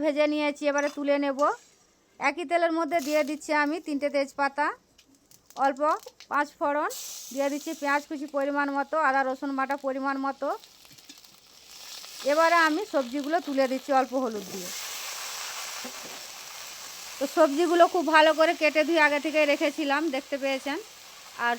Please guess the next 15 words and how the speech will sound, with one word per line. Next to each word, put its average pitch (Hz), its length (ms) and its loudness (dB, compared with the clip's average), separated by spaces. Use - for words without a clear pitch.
সবজিগুলো 294 540 -2
খুব 311 100 -4
ভালো 277 180 4
করে 294 160 2
মশলার 277 360 0
মধ্যে 277 240 -4
কষিয়ে 277 340 -2
নিতে 277 260 -4
হবে 269 180 -2
আগে। 254 200 -6
দিয়ে 285 220 0
দিচ্ছি 302 200 -6
অল্প 277 160 -2
নুন, 294 160 0
খুব 320 140 -2